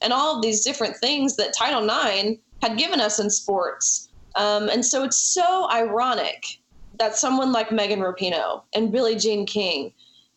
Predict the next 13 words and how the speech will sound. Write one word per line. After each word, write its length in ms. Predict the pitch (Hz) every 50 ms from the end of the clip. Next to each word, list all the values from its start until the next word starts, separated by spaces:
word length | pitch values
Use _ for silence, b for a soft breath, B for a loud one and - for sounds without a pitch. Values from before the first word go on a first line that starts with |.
| -
um, 440 | - 208 208 208 202 214 208 196 202
these 380 | 214 277 285 269 247 - - - 220
women 460 | 226 254 277 277 269 262 254 254 233
were, 540 | 226 226 220 220 214 214 214 226 - - 202
were 140 | 226 220 214
once 400 | 233 240 247 - - - - -
trailblazers 800 | 294 262 262 277 285 220 214 180 165 180 180 185 180 190 180 -
for 120 | - 196 190
women's 300 | 196 196 185 185 185 190
sports. 460 | - - 190 175 175 156 - - 196
I, 120 | 190 185
I've 180 | - 190 190 196
never 540 | 202 196 190 190 185 180 180 185 180 -